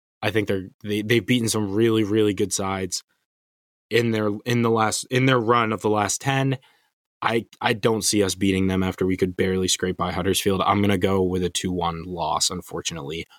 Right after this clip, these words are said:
but I do hope to see, you know,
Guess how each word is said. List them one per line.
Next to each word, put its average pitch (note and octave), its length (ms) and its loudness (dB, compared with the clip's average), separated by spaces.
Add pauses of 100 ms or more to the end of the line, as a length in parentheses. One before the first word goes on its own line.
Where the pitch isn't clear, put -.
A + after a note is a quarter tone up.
(220)
but G#2+ 120 0
I A2 100 2
do B2+ 280 2
hope A#2+ 200 2
to G2+ 100 -2
see, G2+ 460 -2 (840)
you G#2 140 -4
know, F#2 220 -6